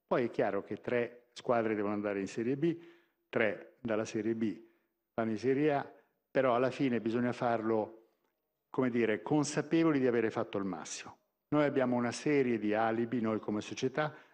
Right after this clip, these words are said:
a cui io non mi richiamo. Non mi richiamo perché non è giusto, non mi richiamo perché bisogna, come io amo fare nella mia vita di tutti i giorni, perché il calcio è un gioco, però è una cosa seria,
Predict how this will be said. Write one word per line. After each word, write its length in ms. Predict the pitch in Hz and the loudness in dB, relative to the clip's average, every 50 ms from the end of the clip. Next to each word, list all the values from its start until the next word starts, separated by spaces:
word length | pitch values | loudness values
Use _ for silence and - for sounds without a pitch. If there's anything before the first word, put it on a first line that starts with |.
| _ | _
a 100 | _ 127 - | _ -8 -4
cui 260 | - 165 165 156 151 | 0 2 2 4 4
io 160 | 151 156 151 | 4 4 4
non 200 | 143 143 143 139 | 4 4 2 2
mi 160 | 139 135 127 | 2 0 0
richiamo. 600 | 120 117 - - - 107 92 90 92 98 98 101 - | 0 -2 -2 -2 -4 -4 -2 -4 -4 -6 -10 -10 -6
Non 140 | 131 123 127 | -2 0 2
mi 100 | 131 131 | 2 2
richiamo 440 | 127 120 - 139 135 127 123 110 104 | 2 0 0 0 0 2 2 0 0
perché 360 | - 120 107 104 - - 120 | -2 -4 -6 -6 -6 -4 -2
non 200 | 110 107 104 110 | 0 0 0 0
è 100 | 110 107 | -2 -2
giusto, 560 | 101 - 110 113 - - - - 156 151 - - - - - _ _ _ _ | -2 -4 -4 -6 -6 -4 0 0 0 0 -2 -8 -20 -20 -20 _ _ _ _
non 140 | - 135 131 | 0 2 4
mi 120 | 131 127 | 4 4
richiamo 520 | 127 127 127 127 151 147 151 151 156 156 147 | 2 0 0 0 2 2 2 2 2 0 0
perché 840 | 151 - 123 113 - - - 135 127 113 - - - - _ _ _ _ | 0 -2 -4 -4 -2 0 2 2 2 2 -2 -6 -14 -20 _ _ _ _
bisogna, 680 | - 127 123 120 139 139 131 120 117 110 107 98 - - - _ _ _ _ _ _ _ _ | -2 -2 2 2 2 4 4 2 2 0 0 -2 -4 -8 -16 _ _ _ _ _ _ _ _
come 280 | - - 123 117 120 | -4 -2 0 2 2
io 280 | 127 139 156 160 156 143 | 2 2 4 4 4 4
amo 240 | 135 135 135 131 123 | 4 4 2 2 2
fare 340 | 117 - 143 135 127 123 120 | 2 0 0 0 2 2 2
nella 220 | 117 120 110 110 | 0 0 0 0
mia 180 | 107 117 120 123 | 0 2 0 0
vita 320 | 117 120 117 117 - 120 | 0 0 0 0 0 0
di 140 | 107 104 101 | 0 0 0
tutti 240 | - 117 110 - 120 | -2 -4 -4 -4 -2
i 40 | |
giorni, 520 | 107 113 120 120 113 113 113 120 135 147 156 | 0 2 4 4 4 4 4 2 2 0 0
perché 400 | 139 - - - 135 - - 123 | -2 -4 -4 -4 -4 -2 0 0
il 340 | 110 104 - 127 120 113 - | 0 0 0 -2 -4 -4 -2
calcio 380 | - 131 135 139 123 - - | 0 0 0 0 0 0 2
è 20 | 123 | 2
un 120 | 120 117 | 2 4
gioco, 460 | 110 131 127 123 110 104 - 113 104 | 4 4 4 4 2 2 0 -2 -2
però 220 | - - 120 117 120 | 0 0 0 2 2
è 40 | |
una 160 | 117 110 107 104 | 2 0 -2 -2
cosa 240 | - 117 104 107 | -2 -2 -2 -2
seria, 540 | 107 - - 135 139 139 143 143 147 156 151 | -4 -2 0 2 2 4 4 4 2 0 0